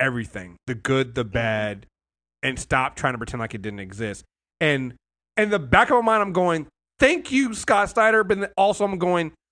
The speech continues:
Speaker 1: "They're not gonna listen to you, motherfucker. You know they're
Speaker 2: So
Speaker 1: not."
Speaker 2: this, in a lot of ways, is Snyder's response piece or companion piece to Hickman's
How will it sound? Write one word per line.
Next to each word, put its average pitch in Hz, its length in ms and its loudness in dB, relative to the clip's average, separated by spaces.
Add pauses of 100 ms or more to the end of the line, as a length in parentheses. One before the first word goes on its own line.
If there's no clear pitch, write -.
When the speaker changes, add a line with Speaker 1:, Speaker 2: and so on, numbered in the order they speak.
(100)
Speaker 1:
"They're 214 220 6
not 196 400 2
gonna 175 240 2
listen 143 360 -4
to - 120 -6
you, 113 180 -2
motherfucker. 90 680 -12
You 113 160 -8
know 123 340 -2
they're 98 200 -8
Speaker 2:
So 170 340 0
Speaker 1:
not." - 140 -12 (120)
Speaker 2:
this, 220 400 -2
in 196 80 -8
a 185 80 0
lot 170 260 2
of 175 100 0
ways, 160 360 0
is 135 120 -6
Snyder's 151 680 -4 (600)
response 151 640 0
piece 139 320 -4
or 139 100 -2
companion 147 680 -4
piece 127 280 -6
to 139 100 -6
Hickman's 143 580 -4